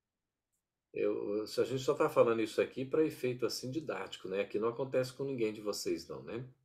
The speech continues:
Em família, não é? A gente não tem essas coisas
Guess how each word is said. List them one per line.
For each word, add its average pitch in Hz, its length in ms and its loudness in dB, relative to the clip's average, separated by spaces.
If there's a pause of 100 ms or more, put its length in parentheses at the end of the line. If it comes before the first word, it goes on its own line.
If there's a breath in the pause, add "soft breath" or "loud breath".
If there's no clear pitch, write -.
(680)
Em - 80 -10
família, 80 1000 -4
não 78 160 -8
é? 110 200 2
A 85 40 0
gente 90 300 -8
não 110 120 -8
tem 143 160 -4
essas 101 280 -6
coisas 80 320 -6